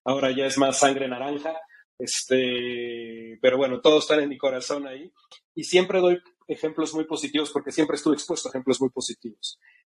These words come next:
Creo que un ejemplo, a pesar de tener una cultura tan fuerte, que está basada en valores, que, que siempre te enseñan a hacer lo correcto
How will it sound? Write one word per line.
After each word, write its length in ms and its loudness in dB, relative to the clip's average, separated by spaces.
Creo 260 8
que 80 4
un 120 8
ejemplo, 420 4
a 80 0
pesar 280 4
de 100 4
tener 240 2
una 200 2
cultura 560 2
tan 260 -12
fuerte, 640 -2
que 80 2
está 240 6
basada 440 6
en 120 0
valores, 760 -2
que, 200 2
que 120 0
siempre 380 4
te 80 0
enseñan 400 4
a 40 2
hacer 240 -6
lo 160 2
correcto 720 -4